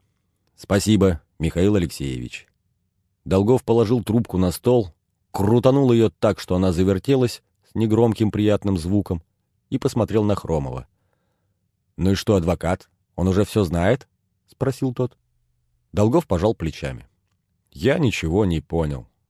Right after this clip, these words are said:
задумчиво сказал он. "Почему-то до сих пор неизвестно, что было в пузырьке из-под нитроглицерина.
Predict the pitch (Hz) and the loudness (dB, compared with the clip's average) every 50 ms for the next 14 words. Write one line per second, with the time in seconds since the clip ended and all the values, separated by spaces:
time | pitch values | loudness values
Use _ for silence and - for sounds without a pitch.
0 | _ - 67 82 78 71 78 73 69 - 71 67 67 - - 73 67 67 67 64 | _ -10 -8 -8 -6 -6 -6 -8 -8 -10 -12 -12 -12 -12 -10 -10 -10 -8 -8 -8
1 | 65 65 64 - _ _ _ _ _ _ _ _ _ _ _ _ _ _ - 135 | -8 -10 -12 -12 _ _ _ _ _ _ _ _ _ _ _ _ _ _ -8 -2
2 | - 117 127 139 - 123 117 117 - 117 - - - 143 127 120 117 113 107 101 | 0 2 2 2 4 2 2 2 2 -2 -2 0 2 2 2 4 4 4 2 2
3 | 87 85 95 101 127 143 - - 135 131 - - - 120 123 127 120 117 117 104 | 2 0 2 2 2 0 0 -2 -4 -4 -4 -2 0 0 2 2 4 2 2 0
4 | - - - 101 95 82 98 90 82 - - 120 131 131 - - 101 - - - | -2 -4 -6 -4 -2 0 -2 -2 -2 -2 0 0 0 0 0 -4 -6 -6 -4 -4
5 | 92 87 73 85 95 104 - - 101 87 92 92 92 - - - 90 73 69 64 | -4 -2 0 0 -2 0 0 -2 -2 -2 -2 -2 -2 -4 -6 -6 -6 -6 -6 -8
6 | 62 55 - | -12 -14 -18